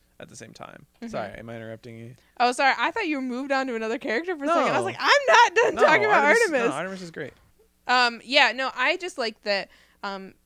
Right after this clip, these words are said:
Speaker 2: she stuck out for Percy, stuck up for Percy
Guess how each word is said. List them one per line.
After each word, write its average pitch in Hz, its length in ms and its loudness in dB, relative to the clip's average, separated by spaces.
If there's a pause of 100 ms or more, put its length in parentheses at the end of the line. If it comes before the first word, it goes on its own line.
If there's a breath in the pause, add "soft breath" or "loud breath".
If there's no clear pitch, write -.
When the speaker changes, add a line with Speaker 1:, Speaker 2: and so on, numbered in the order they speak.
Speaker 2:
she - 260 -12
stuck 214 300 -12
out 196 200 -10
for 214 140 -14
Percy, - 400 -18
stuck - 420 -8 (100)
up 202 200 -2
for 190 160 -12
Percy 190 500 -10